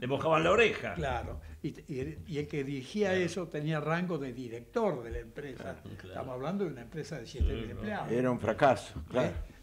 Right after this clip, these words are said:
Speaker 2: Entonces era una provocación.
Speaker 3: Claro.
Speaker 2: Y a consecuencia de eso, cuando,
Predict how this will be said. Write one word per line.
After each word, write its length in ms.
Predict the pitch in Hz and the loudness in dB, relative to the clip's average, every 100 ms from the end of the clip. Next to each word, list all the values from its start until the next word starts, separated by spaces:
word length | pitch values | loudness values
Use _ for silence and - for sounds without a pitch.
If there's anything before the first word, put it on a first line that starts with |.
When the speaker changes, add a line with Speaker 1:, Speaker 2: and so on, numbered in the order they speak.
| - | -12
Speaker 2:
Entonces 400 | 135 175 165 214 | -4 -2 0 2
era 120 | 202 | 4
una 180 | 226 214 | 4 2
provocación. 720 | 156 135 117 123 226 190 131 | 2 0 -2 -2 4 4 2
Speaker 3:
Claro. 360 | 107 113 110 98 - - - | -2 0 0 -2 -8 -12 0
Speaker 2:
Y 380 | 170 165 151 156 - - - | 4 4 2 -2 -12 -20 -6
a 120 | 175 151 | -4 0
consecuencia 680 | 156 156 170 240 240 214 214 | 0 0 0 4 4 6 6
de 160 | 196 | 6
eso, 380 | 180 - 190 214 - - - - - | 4 2 -2 -2 -12 -18 -18 -16 -4
cuando, 560 | 151 151 143 143 139 | 0 2 2 0 -4